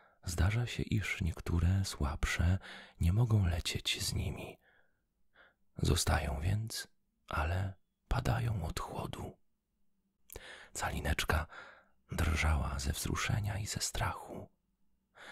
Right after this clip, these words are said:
Co ona pocznie teraz z takim wielkim ptakiem? Jak mu poradzi? Niedługo jednak nabrała odwagi.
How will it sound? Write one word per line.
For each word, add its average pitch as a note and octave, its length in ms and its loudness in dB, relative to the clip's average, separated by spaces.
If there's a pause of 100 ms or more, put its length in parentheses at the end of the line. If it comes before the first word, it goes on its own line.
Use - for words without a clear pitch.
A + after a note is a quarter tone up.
(380)
Co - 380 -4
ona - 320 -4
pocznie - 560 -2
teraz - 440 -4 (300)
z - 120 -2
takim - 320 -4
wielkim A2+ 640 0
ptakiem? - 680 0 (720)
Jak - 320 0
mu - 140 0
poradzi? - 720 -2 (1900)
Niedługo F#2 460 4
jednak E2 760 0 (140)
nabrała F2 480 6
odwagi. A2 720 0